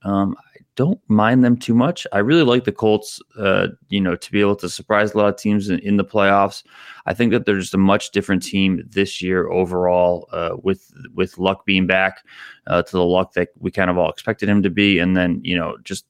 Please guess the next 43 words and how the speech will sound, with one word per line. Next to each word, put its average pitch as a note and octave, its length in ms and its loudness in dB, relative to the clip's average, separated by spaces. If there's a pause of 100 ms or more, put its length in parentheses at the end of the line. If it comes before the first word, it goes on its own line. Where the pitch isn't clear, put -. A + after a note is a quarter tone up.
(100)
the F#2 80 -2
whole F#2+ 120 2
Frank G2 360 -2
Reich, F#2+ 340 0 (160)
uh, E2+ 100 -6
thing, E2+ 400 -6
you E2+ 120 -8
know, F2 100 -4
the F2 100 -4
way F#2 200 2
that E2+ 140 0
he's F2+ 160 -6
coaching F#2+ 420 0
that F2 180 0
team, F2 340 -2
whereas F2 260 0
in F2 80 -6
years F2+ 240 0
past, F2+ 520 -2 (520)
um, E2 240 -4
just - 260 -6
the F2+ 80 -2
coaching F2+ 340 -2
staff E2+ 300 0
there E2 220 0
was E2 160 -4
just - 260 -8
absolutely F2 500 -4
laughable, E2+ 540 -2
and, E2 240 -8
you E2 80 -8
know, E2 100 -12
they F2 120 -4
were F2 100 -2
never F2 220 0
gonna F2 160 -8
make F2 200 -4
it E2+ 80 -2
anywhere. G2 440 0 (400)
So, F#2+ 420 2
uh, F2+ 220 2
Chargers, B2+ 420 0
yeah, A#2+ 200 2